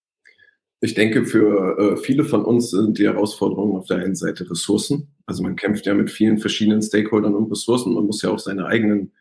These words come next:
sinnvoll einsetzen. Und wenn ich dann praktisch der seo bin, der im stillen Kämmerchen frickle und Tickets für andere schreibe und hoffe, dass die das umsetzen,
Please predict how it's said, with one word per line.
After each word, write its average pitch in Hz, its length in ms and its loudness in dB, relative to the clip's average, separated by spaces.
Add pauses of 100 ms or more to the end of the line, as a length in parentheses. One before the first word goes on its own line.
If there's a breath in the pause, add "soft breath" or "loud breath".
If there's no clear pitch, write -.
(240)
sinnvoll 104 440 0
einsetzen. 104 720 0
Und 98 240 -8
wenn 101 140 0
ich 101 160 0
dann 104 280 2
praktisch 95 460 -6
der 95 300 -2
seo 110 300 2
bin, 113 260 2
der 110 140 2
im 98 240 -2 (260)
stillen 113 340 2
Kämmerchen 120 640 0
frickle 120 600 0
und 104 200 0
Tickets - 340 -2
für - 160 -4
andere 127 240 2
schreibe 104 500 0
und 107 280 0
hoffe, 107 180 -4
dass 104 160 -2
die - 60 -14
das - 160 -2
umsetzen, 120 580 0